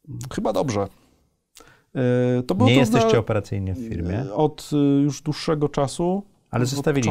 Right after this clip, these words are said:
Speaker 1: początku
Speaker 2: sobie
Speaker 1: roku.
Speaker 2: udziały jeszcze,
Speaker 1: Tak,
Speaker 2: prawda?
Speaker 1: mamy udziały, firma jest świetna. E, mega jesteśmy happy i w ogóle się nie wpierniczamy temu zarządowi, no bo właśnie naprawdę mam poczucie, że fajnie wyszła ta sukcesja, nie?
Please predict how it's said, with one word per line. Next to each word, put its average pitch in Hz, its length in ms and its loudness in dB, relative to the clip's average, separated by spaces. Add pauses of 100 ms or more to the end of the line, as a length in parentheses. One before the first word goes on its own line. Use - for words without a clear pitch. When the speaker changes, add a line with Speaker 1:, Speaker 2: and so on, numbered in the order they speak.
Speaker 1:
początku 117 240 -2
Speaker 2:
sobie 92 180 0
Speaker 1:
roku. 90 200 -4
Speaker 2:
udziały 92 380 -2
jeszcze, 90 260 -8
Speaker 1:
Tak, 101 100 -10
Speaker 2:
prawda? 120 220 -2
Speaker 1:
mamy 180 160 0
udziały, 156 400 0
firma 139 340 -2
jest 120 120 -8
świetna. 123 520 -8 (760)
E, 117 840 -2 (640)
mega 123 300 -4
jesteśmy 117 500 -8
happy 147 420 -4 (500)
i 147 480 4
w 160 60 -4
ogóle 175 260 0
się 175 120 -4
nie 160 80 -2
wpierniczamy 147 720 -2
temu 107 220 -10
zarządowi, 117 680 -6 (640)
no 135 100 -4
bo 147 160 0
właśnie 143 560 -2
naprawdę 143 520 0
mam 131 160 2
poczucie, 139 360 -4
że 123 400 -2 (180)
fajnie 131 400 0
wyszła 117 320 -8
ta 104 120 -14
sukcesja, - 580 -14
nie? 196 260 -6